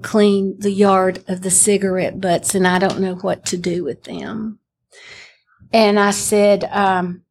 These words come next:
"Put 'em in the garbage can." And he said, "It's already full, and I don't know what else to do."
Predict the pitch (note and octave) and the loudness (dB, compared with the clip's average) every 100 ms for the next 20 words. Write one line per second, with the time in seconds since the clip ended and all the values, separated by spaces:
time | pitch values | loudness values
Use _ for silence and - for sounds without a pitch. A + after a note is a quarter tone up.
0 | _ - C4+ A#3+ G#3 G#3 G#3+ B3+ D4 - | _ 0 4 6 4 4 2 2 -2 -2
1 | G#3 F3 F3 F3+ F#3+ - _ _ _ _ | 0 2 2 -2 -6 -14 _ _ _ _
2 | _ - - _ _ _ F#3+ F#3+ G#3 G3+ | _ -20 -20 _ _ _ 0 2 2 2
3 | - F#3+ F3+ - G3+ G3+ A3 G#3+ G3+ - | 2 2 0 -4 -4 2 2 2 0 -2
4 | A#3 G#3+ F3+ F#3 F#3+ F#3+ - - F#3+ G3 | -2 -2 -2 -4 -4 -6 -8 -6 -6 -6
5 | F#3+ F3 - - F#3 F3+ E3 F3+ | -6 -6 -6 -8 -6 -6 -6 -10